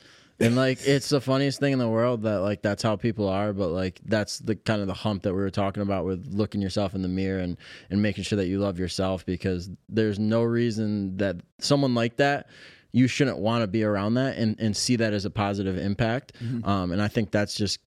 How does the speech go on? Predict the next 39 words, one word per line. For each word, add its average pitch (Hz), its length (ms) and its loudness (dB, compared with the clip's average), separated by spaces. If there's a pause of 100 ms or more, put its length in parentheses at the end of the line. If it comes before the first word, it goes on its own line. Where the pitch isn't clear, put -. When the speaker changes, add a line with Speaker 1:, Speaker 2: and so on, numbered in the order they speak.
Speaker 1:
changing 110 340 0
the 107 80 2
mold 101 320 0
and 98 100 0
changing 98 360 0
the 92 40 -2
shape 98 340 0
that 92 100 0
we 95 100 2
have 101 200 -2
to 98 60 -4
do 101 140 0
every 95 180 -2
day. 98 220 -2
And 90 140 -2
that 90 180 -4
goes 101 180 0
back 92 280 -2
to, 92 200 -4
you 104 120 -2
know, 95 100 0
some 110 140 -2
of 104 60 0
the 98 40 0
stuff 98 260 -2
you 104 120 -4
talk 101 240 -2
about 92 260 -2
with 92 240 -2 (300)
as 98 100 -6
success, - 460 -4
as 92 240 -2
successful 104 540 -2
as 95 120 -2
you 98 100 0
are, 101 140 0
is 90 120 -6
giving 98 280 -2
back. 85 320 -6